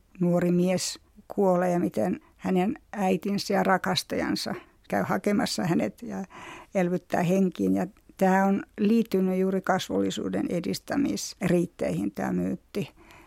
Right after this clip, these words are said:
Tällaisia erilaisia myyttejä on kyllä, niin kuin, jotka on hyvin vanhoja. Jos ajatellaan kreikkalaista mytologiaa, niin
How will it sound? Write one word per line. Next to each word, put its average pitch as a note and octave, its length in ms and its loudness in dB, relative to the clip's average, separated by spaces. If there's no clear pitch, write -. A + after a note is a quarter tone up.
Tällaisia G3+ 400 2
erilaisia A3 540 2
myyttejä A3 400 2
on F#3+ 80 4
kyllä, G#3+ 340 0
niin G3+ 140 0
kuin, G3 100 2
jotka G3+ 240 2
on G3 60 6
hyvin A3 260 4
vanhoja. G3 680 2
Jos E3+ 120 0
ajatellaan G3 380 2
kreikkalaista G3 600 2
mytologiaa, - 640 0
niin G3 220 0